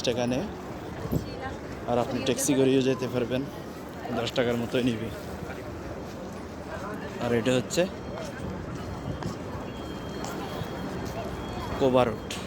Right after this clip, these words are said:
আমরা সচরাচর কোরা-, কোবা রোড বলি। এই যে গাড়িগুলো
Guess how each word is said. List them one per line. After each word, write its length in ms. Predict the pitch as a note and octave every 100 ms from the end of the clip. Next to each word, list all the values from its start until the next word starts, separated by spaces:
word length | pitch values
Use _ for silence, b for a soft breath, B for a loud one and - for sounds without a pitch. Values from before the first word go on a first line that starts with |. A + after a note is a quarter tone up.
| - - - - - - - - -
আমরা 160 | B2+ B2+
সচরাচর 480 | C3+ D3 C3+ B2+ C3+ -
কোরা-, 280 | B2+ B2+ -
কোবা 220 | C3 B2+
রোড 160 | B2 A#2+ A#2
বলি। 180 | A2+ - - - - - - - - - - - - - - - - - - - - - - - - - - - - - - - - - C3+
এই 60 | B2+
যে 80 | B2 B2
গাড়িগুলো 300 | B2 B2+